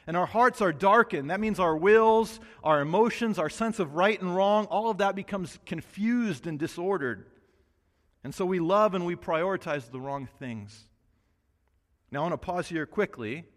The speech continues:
in the midst of this, and I want to look quickly at two other passages. One is in First Corinthians ten, nineteen through twenty. You don't have to turn there. I'll read it. Paul says this, "Do I mean, then, that a sacrifice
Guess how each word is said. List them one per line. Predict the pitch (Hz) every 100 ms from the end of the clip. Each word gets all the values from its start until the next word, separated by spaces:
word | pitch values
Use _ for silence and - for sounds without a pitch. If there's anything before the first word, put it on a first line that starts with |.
| -
in | 131
the | 131
midst | 196 -
of | 151
this, | 127 139
and | 160
I |
want | 170 175
to |
look | 190 208 -
quickly | - 254 180
at | 151
two | - 220 -
other | 165 165 - - -
passages. | 151 143 - 110 87
One | 135 170 196
is | 135
in | 151 143 - _ _
First | - 226 -
Corinthians | - 196 170 170 156 143
ten, | - 185 135 160 196 _ _
nineteen | 156 156 185
through | 151
twenty. | - 143
You | 139
don't | 175
have | 202
to | 202
turn | 175 139
there. | 139 135
I'll | - 131
read | 113
it. | 110 _ _ _ _ _ _ _ _ _ _ _ _ _ _ _ _
Paul | 170 160
says | 180 139
this, | 151 - - - - - _ -
"Do | 139 226 277
I | 262 226 226
mean, | 202 247 233 180 165
then, | 147 139 123 127 208 233 - _ _ _ _ _ _
that | 139 170
a | 185
sacrifice | - 226 247 - 262 - 214 208